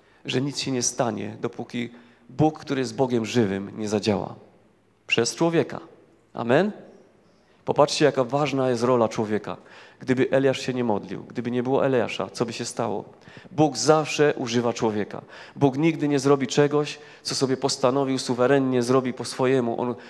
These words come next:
zawsze chce użyć ciebie i mnie. Dlatego tak bardzo jesteś cenny i ważny dla Niego. On chce robić to z tobą. Dlatego teraz moje nawołanie, abyśmy my chcieli robić razem z Nim.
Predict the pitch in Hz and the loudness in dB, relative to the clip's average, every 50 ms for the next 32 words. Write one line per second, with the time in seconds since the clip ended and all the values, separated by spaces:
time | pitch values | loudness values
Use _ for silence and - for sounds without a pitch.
0 | - - - 135 147 147 143 - - 143 131 123 - - 127 - 127 123 117 120 | -10 -6 2 2 4 2 2 0 -2 -2 -2 -2 0 0 0 0 0 -2 -2 -4
1 | 113 - - - 139 131 120 120 110 117 110 107 110 98 87 - - - - - | -4 -4 -4 -2 -2 -2 -2 -2 -4 -4 -4 -2 -2 -4 -4 -6 -10 -16 -20 -16
2 | - 123 135 127 - - 156 139 139 131 - 127 120 120 143 147 127 110 127 120 | 0 2 2 4 6 6 6 6 4 2 2 0 2 4 4 4 4 4 2 2
3 | 113 - 127 113 - - 139 127 120 117 113 110 110 113 113 107 104 117 113 107 | 2 0 -2 -2 4 4 4 4 6 4 0 0 2 2 2 2 2 2 0 2
4 | 107 104 104 104 101 95 92 - - - - - - - - 135 147 131 - - | 0 0 -2 -2 -4 -6 -8 -8 -10 -14 -20 -20 -10 0 2 2 2 4 4 4
5 | 151 139 143 135 135 127 - - 123 - - - 131 120 - 98 95 92 - - | 6 6 6 4 2 -2 -4 -4 -4 -2 0 0 0 2 0 -2 -6 -8 -10 -16
6 | - - - - 139 - 156 143 151 143 - 156 143 143 131 135 143 147 147 143 | -18 -2 2 4 6 6 6 4 4 2 4 4 4 4 4 4 4 4 4 4
7 | 139 139 139 131 131 131 127 127 123 120 113 110 117 - - 120 113 117 135 135 | 4 4 2 4 4 4 4 2 2 0 -2 -4 -4 -6 -6 -4 0 2 2 2
8 | 127 - - 131 120 120 120 117 107 110 110 110 113 113 107 113 107 101 104 104 | 2 0 -2 0 0 0 0 0 -2 -2 -2 -2 0 2 2 2 0 0 0 -2
9 | 98 92 87 - | -2 -2 -4 -8